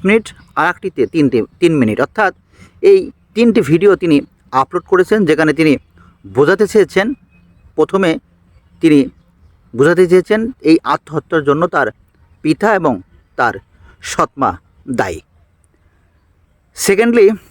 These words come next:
তিনি যেটা বোঝাতে চেয়েছেন, তার হাতে যেই, আহ, টিস্যু পেপারটা ছিল, সেই টিস্যু পেপারটা দিয়েই তিনি বোঝাতে চেয়েছেন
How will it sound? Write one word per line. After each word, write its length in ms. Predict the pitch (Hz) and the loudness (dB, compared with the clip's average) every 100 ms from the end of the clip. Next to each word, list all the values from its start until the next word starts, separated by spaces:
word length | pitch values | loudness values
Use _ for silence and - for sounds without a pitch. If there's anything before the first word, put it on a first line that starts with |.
| _ _ | _ _
তিনি 140 | 170 180 | -2 2
যেটা 200 | 190 190 | 2 2
বোঝাতে 360 | 156 170 196 | 0 0 0
চেয়েছেন, 400 | 185 175 165 208 | 2 0 2 -2
তার 180 | 202 165 | -2 -2
হাতে 320 | 131 143 185 | -2 0 2
যেই, 220 | 156 135 - _ _ _ _ _ _ | 2 2 -2 _ _ _ _ _ _
আহ, 140 | 127 | -6
টিস্যু 280 | 131 165 190 | -4 -4 0
পেপারটা 280 | 190 185 196 | 2 0 -2
ছিল, 240 | - 208 | 0 2
সেই 160 | 202 190 | 2 0
টিস্যু 300 | 196 185 202 | -2 -2 2
পেপারটা 580 | 190 185 170 _ - 170 | 2 0 -6 _ -4 0
দিয়েই 240 | 147 202 | 4 2
তিনি 160 | 190 175 | 2 0
বোঝাতে 280 | 147 147 156 | 2 2 0
চেয়েছেন 420 | 175 170 202 | -2 -2 -2